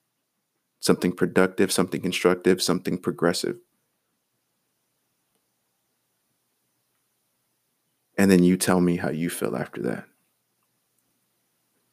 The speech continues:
That's the power of music.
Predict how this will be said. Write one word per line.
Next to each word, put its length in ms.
That's 280
the 100
power 380
of 60
music. 400